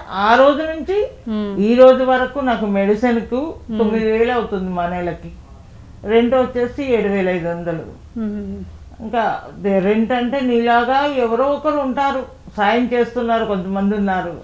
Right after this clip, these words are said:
Speaker 1: వాళ్ళు ఇస్తుంటే ఏదో కడుతున్నా. ఇప్పుడు త-, ఫోర్ మంత్స్‌గా రెంట్ కట్టలేదు.
Speaker 2: మ్మ్.
Speaker 1: అదంతే. కానీ ఒక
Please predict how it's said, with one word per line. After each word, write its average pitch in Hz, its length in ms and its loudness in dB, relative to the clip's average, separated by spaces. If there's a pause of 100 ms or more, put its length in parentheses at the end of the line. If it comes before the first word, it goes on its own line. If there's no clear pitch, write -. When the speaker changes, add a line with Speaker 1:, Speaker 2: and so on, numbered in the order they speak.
(540)
Speaker 1:
వాళ్ళు 226 260 0
ఇస్తుంటే 247 500 -2
ఏదో 233 120 2
కడుతున్నా. 185 480 -2
ఇప్పుడు 185 280 -2
త-, 196 560 2
ఫోర్ 226 180 2
మంత్స్‌గా 233 400 -2
రెంట్ 208 280 -2
కట్టలేదు. 156 600 -6 (260)
Speaker 2:
మ్మ్. 202 360 -6 (300)
Speaker 1:
అదంతే. 165 560 -6 (440)
కానీ 285 180 -2
ఒక 262 180 2